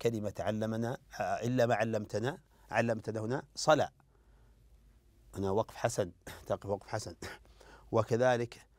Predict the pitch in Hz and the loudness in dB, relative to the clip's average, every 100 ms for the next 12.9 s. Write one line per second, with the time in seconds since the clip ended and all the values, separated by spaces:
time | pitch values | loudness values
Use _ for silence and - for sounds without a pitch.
0 | _ - - 107 104 101 98 117 110 107 | _ -20 -6 -4 -2 -4 -4 -4 -2 -2
1 | 104 104 104 107 107 117 120 120 123 104 | -2 -4 -2 -2 0 -2 -2 -4 -4 -4
2 | - _ - - - - - - - - | -8 _ -20 -20 -20 -20 -20 -20 -6 2
3 | 117 107 - 113 110 - 104 104 98 85 | 6 6 4 2 0 -2 -4 -2 -2 -6
4 | - 123 113 110 - - - - - - | 2 4 4 0 -6 -20 -20 -20 -20 -20
5 | - 113 113 127 - - - 85 - 117 | -4 0 0 0 -4 -6 -4 -6 -4 -2
6 | 131 127 113 - 113 - 73 _ - _ | -2 -4 -8 -8 -8 -8 -14 _ -20 _
7 | - - - 104 101 - 127 123 127 - | -20 -20 -6 -2 -2 4 6 6 0 -4
8 | - - - 110 82 - _ - - - | -12 -10 -2 0 -2 -12 _ -20 -20 -20
9 | - - - - - - - - - - | -20 -20 -20 -20 -20 -20 -20 -20 -20 -20
10 | - - - 127 135 170 175 147 - 170 | -16 -12 2 6 8 8 8 2 -2 0
11 | 127 107 127 139 - 95 98 110 - - | 0 0 -4 -4 -8 -10 -10 -12 -18 -20
12 | - - 110 104 117 143 - 165 156 | -20 -8 -4 2 2 2 0 -2 -6